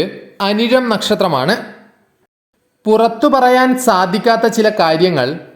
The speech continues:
അതായത് അനവധി കാര്യങ്ങൾ ഇവരുടെ മനസ്സിൽ ഇങ്ങനെ നീറി നീറി കിടപ്പുണ്ട്. ഇവർക്ക് മാത്രം അറിയാവുന്ന പ്രയാസങ്ങളും വിഷമങ്ങളും ദുരിതങ്ങളുമാണ് ഇവർക്ക് പ്രധാനമായുമുള്ളത്. എന്നാൽ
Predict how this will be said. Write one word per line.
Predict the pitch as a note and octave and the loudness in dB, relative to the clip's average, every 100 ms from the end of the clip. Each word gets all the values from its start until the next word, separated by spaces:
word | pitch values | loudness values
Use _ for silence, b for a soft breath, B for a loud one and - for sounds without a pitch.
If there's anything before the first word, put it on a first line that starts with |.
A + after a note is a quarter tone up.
| _ - E3+ | _ -4 2
അതായത് | F#3+ G3+ G#3 G#3 D#3+ | 2 4 2 0 -2
അനവധി | F3 G3+ A3+ A#3+ B3+ | 0 2 2 2 2
കാര്യങ്ങൾ | E3 D#3+ F#3+ D3 C#3+ F3+ - - G3 | 0 2 2 0 -2 -6 -14 -6 0
ഇവരുടെ | G#3 A#3+ B3+ G#3 | 2 4 2 2
മനസ്സിൽ | F3+ F#3 F#3+ C#3+ F3 - - _ G3+ | 2 0 0 -2 -2 -10 -20 _ 0
ഇങ്ങനെ | G3+ A3+ G#3 | 2 4 4
നീറി | G#3+ A#3+ C4 B3+ | 4 4 2 2
നീറി | A#3 A3+ G#3 | 2 0 0
കിടപ്പുണ്ട്. | F3+ D#3 - D3 C#3 A3+ - - _ _ _ _ _ _ _ _ - | 0 0 0 0 0 -2 -10 -20 _ _ _ _ _ _ _ _ -4
ഇവർക്ക് | F3 G#3+ A3 B3+ A3+ | 0 0 0 0 0
മാത്രം | A3 A3 B3 A#3+ | -2 0 0 0
അറിയാവുന്ന | G#3+ G#3+ G#3 F#3+ C#3+ D#3 G3 - - | 0 0 0 0 -2 -4 -8 -12 -2
പ്രയാസങ്ങളും | G3 G#3 A3+ A#3 B3 A#3+ A#3+ G#3+ | 0 2 0 0 2 2 2 0
വിഷമങ്ങളും | G3 A3 A3 G3+ D3+ F#3+ G3+ - E3 | 0 2 2 2 2 0 -8 -4 0
ദുരിതങ്ങളുമാണ് | G#3+ A3+ B3+ B3+ A#3+ F#3+ D3 D3 G3+ - - | 2 2 2 4 2 2 0 -2 -4 -8 -2
ഇവർക്ക് | F#3 G#3 A3 F3+ | 0 2 0 0
പ്രധാനമായുമുള്ളത്. | E3 F3+ F#3+ F#3+ F3 F3 C#3+ B2+ D3+ G#3+ - - - _ _ _ _ _ _ - F3 | 2 2 2 2 2 2 2 0 -2 -4 -10 -20 -20 _ _ _ _ _ _ -8 -4
എന്നാൽ | G3 | -2